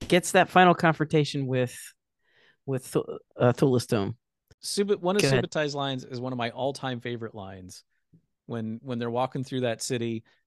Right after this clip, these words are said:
Speaker 2: and, and someone comes up, tries to sell him a talisman against evil. She goes, "This will protect you from evil." He goes, "I am evil." <laughs>
Speaker 1: <laughs> I love the Lotus. That's
Speaker 2: Yeah.
Speaker 1: the, that's the,
Speaker 2: That
Speaker 1: that's
Speaker 2: was
Speaker 1: the
Speaker 2: Ron
Speaker 1: heavy
Speaker 2: Cobb,
Speaker 1: stuff.
Speaker 2: the production
Speaker 1: Yeah.
Speaker 2: designer. <laughs>
Speaker 1: <laughs>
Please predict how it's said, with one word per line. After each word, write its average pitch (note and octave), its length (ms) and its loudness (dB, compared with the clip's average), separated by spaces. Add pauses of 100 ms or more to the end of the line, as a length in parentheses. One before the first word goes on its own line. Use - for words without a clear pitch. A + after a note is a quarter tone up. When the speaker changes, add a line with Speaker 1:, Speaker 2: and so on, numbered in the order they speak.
Speaker 2:
and, G#2+ 420 -8
and A#2 280 -8
someone A#2+ 240 -6
comes A#2 180 -6
up, A2+ 120 -8
tries A#2 180 -6
to A#2 100 -14
sell A#2 240 -6
him A2+ 100 -6
a A2 40 -6
talisman A#2 500 -8
against A#2 320 -8
evil. A2+ 460 -6
She G#2+ 80 -10
goes, G2 160 -8
"This F3+ 180 -6
will C#4+ 80 -6
protect A3+ 300 -6
you B3 100 -8
from G3+ 160 -2
evil." A3 220 -4
He C3 80 -2
goes, B2 240 -4
"I G2+ 140 -8
am A2+ 300 -2
evil." E3+ 280 -4 (720)
<laughs> - 100 6
Speaker 1:
<laughs> - 200 -6
I A#3+ 680 6 (1000)
love C4 200 8
the G#3+ 100 8
Lotus. E3 680 8 (600)
That's C#3 180 2
Speaker 2:
Yeah. C3+ 80 2
Speaker 1:
the, D#3 100 2
that's - 300 4
the, D3+ 80 0
Speaker 2:
That B2 120 -6
Speaker 1:
that's G3 200 6
Speaker 2:
was F#3 160 4
Speaker 1:
the G#3 60 6
Speaker 2:
Ron G#3+ 180 8
Speaker 1:
heavy C#3+ 80 2
Speaker 2:
Cobb, A3 160 2
Speaker 1:
stuff. E3+ 300 4
Speaker 2:
the C#3+ 80 -14
production E3+ 480 0
Speaker 1:
Yeah. D#3 240 8
Speaker 2:
designer. - 1400 -4
<laughs> - 300 -2
Speaker 1:
<laughs> - 0 -